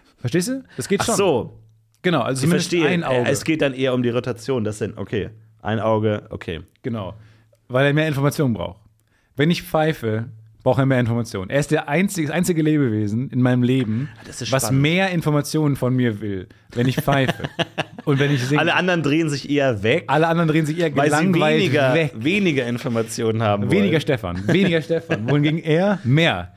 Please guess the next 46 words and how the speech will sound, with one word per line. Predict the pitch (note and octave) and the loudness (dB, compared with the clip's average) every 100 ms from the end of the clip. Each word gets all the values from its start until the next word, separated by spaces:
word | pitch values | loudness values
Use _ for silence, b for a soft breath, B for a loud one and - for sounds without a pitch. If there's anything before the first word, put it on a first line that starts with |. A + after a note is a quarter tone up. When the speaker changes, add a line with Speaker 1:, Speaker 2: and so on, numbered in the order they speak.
| B B | B B
Speaker 1:
mehr | C#3 E3 | 0 2
Speaker 2:
Aber | D3 | 2
Speaker 1:
Gesicht. | D#3+ - | 0 -2
Speaker 2:
es | B2+ C3 | -6 -4
ist | B2 | -6
spannend, | - D3 D#3+ | 0 0 0
dass | B2+ A2+ | -4 0
der | A#2+ | 0
Hund | A2 C#3 E3 - b b b b b b | 2 -2 -2 -12 b b b b b b
auf | A#2+ C3+ | -4 -2
einen | B2 | -2
Sinn | G#2+ C#3 E3 | 0 -2 -2
zurückgreifen | D3+ D3 D3 C3+ B2+ - C#3 | -2 -4 -2 -2 -2 -2 -2
muss, | C3+ | -2
den | C3 B2 | 0 0
er | A2 | 0
gar | B2 C#3+ | 2 0
nicht | C3 - | 0 -2
oft | A2+ - | -4 -2
benutzt. | G2+ C#3 E3 - - - _ - | 0 0 0 -8 -16 -20 _ -6
Ne? | G#2+ C#3 - | -2 -2 -4
Also | G#2+ G2+ A2 | -6 -2 0
da, | A2+ | 0
die | A2+ | -2
Sehen | G2 B2 C3+ D#3+ | -6 0 0 0
ist | C3 | -2
wahrscheinlich | B2+ - B2 A2+ | -4 -2 -2 -2
gar | A#2 A2+ | -2 -2
nicht | A2+ | -2
so | A#2+ | -4
ein | G#2 | -2
Ding | C#3 G3 | -2 -4
für | F3 | -2
den | C3+ B2 | 0 0
und | A2 | 0
plötzlich | C3+ - D3 C3 b b b b | -2 0 -2 -2 b b b b
muss | C3+ | 2
er | C#3 B2 | 2 2
alles | F3+ - | 2 0
auf | D#3 A#2+ | -2 -2
Sehen | D#3 G#3 E3+ | 0 0 2
machen | G#2+ G2+ A#2+ C#3 G3+ b b b b - | 0 0 -4 -8 -10 b b b b 0
und | |
denkt | C#3 C#3+ | 2 2
sich, | C3+ | -2
„Ja, | A2+ | -8